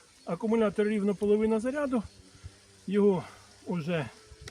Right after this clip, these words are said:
можна зарядити, щоб не розряджати його в нуль. Думаю, що це достатня кількість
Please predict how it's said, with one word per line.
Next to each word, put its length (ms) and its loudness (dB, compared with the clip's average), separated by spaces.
можна 380 -2
зарядити, 580 0
щоб 240 -2
не 200 2
розряджати 640 0
його 220 6
в 80 6
нуль. 220 8
Думаю, 440 0
що 140 -4
це 140 -2
достатня 520 -2
кількість 540 0